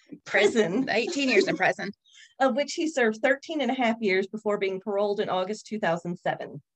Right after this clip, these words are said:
Speaker 1: Family members claim that when he was released, he harbored resentment towards his family for basically abandoning him when he was in prison.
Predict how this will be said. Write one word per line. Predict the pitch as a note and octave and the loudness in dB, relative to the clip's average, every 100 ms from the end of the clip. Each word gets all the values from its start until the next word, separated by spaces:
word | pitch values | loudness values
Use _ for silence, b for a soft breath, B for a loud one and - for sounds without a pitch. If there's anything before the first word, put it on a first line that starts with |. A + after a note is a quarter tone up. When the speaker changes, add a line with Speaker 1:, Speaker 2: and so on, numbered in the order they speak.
| _ _ _ _ _ _ _ _ b b b b - | _ _ _ _ _ _ _ _ b b b b -2
Speaker 1:
Family | B3 C4+ D4+ | 0 2 2
members | B3+ A#3 B3+ | 2 2 -2
claim | - C4+ G#3 D#3+ F3+ A3 _ _ _ _ - | -4 -2 -2 -2 -6 -8 _ _ _ _ -4
that | G#3+ - | -2 0
when | A3+ | 0
he | G#3+ | 0
was | G#3+ G#3+ | 0 -2
released, | F3 A3+ A3+ G#3 - | -6 -4 -4 -6 -6
he | A3+ | -6
harbored | A3 G#3+ A3 B3+ | -2 -2 -2 -4
resentment | A#3 A3 A3 B3 A#3 | -6 -4 -4 -6 -6
towards | G#3+ F#3+ | -6 -6
his | F3 | -8
family | - G3 A3 B3 C4+ | -4 -2 0 -2 -4
for | G3 | -4
basically | F#3+ G#3+ C4+ G3+ F3+ | -2 -2 -4 -2 -2
abandoning | F3 F3+ F#3+ A3 A3 | -2 -2 0 0 2
him | A3+ A3 | 2 0
when | G#3+ | 0
he | G#3 F3+ | -2 -4
was | E3 | -8
in | C#3+ | -8
prison. | - G#3 C#4+ | -4 -4 -4